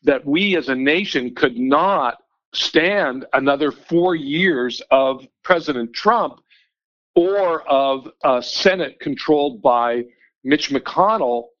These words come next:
And I did everything I could because I did not want to wake up in the morning after the election and think, "I didn't do anything." And now here we are as a nation stuck with people who, you know, I,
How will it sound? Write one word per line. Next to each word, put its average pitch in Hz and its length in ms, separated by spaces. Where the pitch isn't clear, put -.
And 127 360
I 160 240
did 165 240
everything 165 480
I 147 160
could 196 580
because 139 240
I 139 100
did 156 240
not 190 240
want 170 200
to 170 40
wake 170 300
up 170 180
in 160 100
the 147 60
morning 160 500
after 151 260
the 135 100
election 151 640
and 147 220
think, 160 300
"I 170 180
didn't 180 300
do 240 240
anything." 147 680
And 156 160
now 180 340
here 208 240
we 190 160
are 175 220
as 160 140
a 143 60
nation 147 640
stuck - 500
with 180 240
people 143 600
who, 156 520
you - 120
know, 151 180
I, 156 140